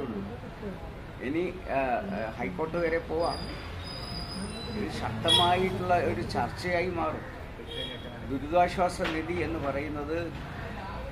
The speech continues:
ആശ്വാസം പാവപ്പെട്ടവർക്ക് കിട്ടാനുള്ളതാണ്, ദുരിതം അനുഭവിക്കുന്നവർക്ക് കിട്ടാനുള്ളതാണ്.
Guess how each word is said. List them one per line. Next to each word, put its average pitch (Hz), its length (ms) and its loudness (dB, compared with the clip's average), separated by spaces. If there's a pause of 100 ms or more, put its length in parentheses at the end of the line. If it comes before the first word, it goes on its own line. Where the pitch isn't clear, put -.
(120)
ആശ്വാസം 160 720 0 (180)
പാവപ്പെട്ടവർക്ക് 160 800 2
കിട്ടാനുള്ളതാണ്, 139 840 -2 (120)
ദുരിതം 147 420 0
അനുഭവിക്കുന്നവർക്ക് 160 880 -2
കിട്ടാനുള്ളതാണ്. 139 680 -4